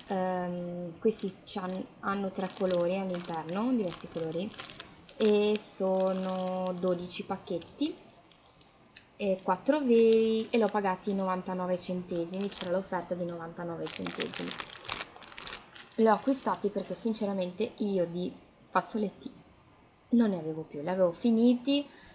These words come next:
me li ero fatte a prendere un qualche pacche-, cioè, il mio ragazzo aveva preso un pacco ma l'aveva pagato due euro e qualcosa,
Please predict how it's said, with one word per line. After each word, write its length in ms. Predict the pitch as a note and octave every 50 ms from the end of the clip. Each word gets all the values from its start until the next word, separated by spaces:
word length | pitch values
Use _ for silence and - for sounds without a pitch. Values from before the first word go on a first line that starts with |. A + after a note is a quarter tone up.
| - - - - -
me 160 | G3+ G3+ G3+
li 100 | G3+ G3+
ero 180 | G3+ G3 G3+
fatte 340 | G3 - G#3+ G3+ - - G#3
a 60 | G3
prendere 720 | G3 - G#3+ G3+ G3 G3 G3 G3 G3 G3 G3 G3 G3 G3
un 200 | G3 G3 G3 G3 F#3+ - - -
qualche 360 | - G3+ G3 G3 - G3+ G3
pacche-, 360 | - - F#3+ - - G3+ G3
cioè, 200 | - F#3 E3+ E3+
il 280 | F3+ F#3+ G3 G3 G3 G3
mio 140 | G3+ G#3
ragazzo 420 | G#3 G3+ G3 G3 F#3+ F#3+ - - F#3+
aveva 180 | F#3 F#3 F#3+
preso 260 | G3 - F#3+ F#3 G3 G3
un 140 | G3 -
pacco 340 | - G3 F#3+ G#3+ - - A#3+
ma 100 | A#3 A3+
l'aveva 240 | F#3 E3 D#3+ E3 E3+
pagato 380 | - - F3+ F#3+ F#3+ - - G3
due 220 | F3+ F#3 F#3 F#3
euro 180 | F#3+ G#3 A3+ A#3
e 80 | G#3+
qualcosa, 800 | - F3 E3+ - - - F3 D#3+ D#3 D3+ D#3 F3 F3 F#3+ A3+ A#3+